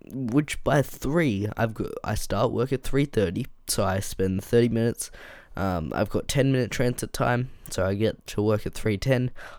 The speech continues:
I'll go down, I'll g-, have some lunch, or some afternoon tea, go down to the, by the beach, you know, finish some work off, reply to some emails, go to work, and then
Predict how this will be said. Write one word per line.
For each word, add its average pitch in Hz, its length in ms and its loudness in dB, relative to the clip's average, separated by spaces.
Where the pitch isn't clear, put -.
I'll 104 60 2
go 101 120 4
down, 95 120 2
I'll 107 80 0
g-, - 160 -8
have 98 220 -2
some 92 180 -4
lunch, 123 340 0
or 101 100 2
some 98 220 0
afternoon 87 400 -2
tea, 127 300 2
go 131 120 4
down 113 220 6
to - 120 -2
the, 101 80 -6
by 98 200 2
the 92 80 0
beach, - 480 0
you 78 140 -4
know, - 80 -4
finish 120 320 4
some 107 180 2
work 110 320 2
off, 104 400 -4
reply 110 380 -2
to 107 80 -2
some 104 160 -4
emails, 107 420 2
go - 160 2
to 143 100 6
work, 98 400 0
and 131 140 6
then 131 240 4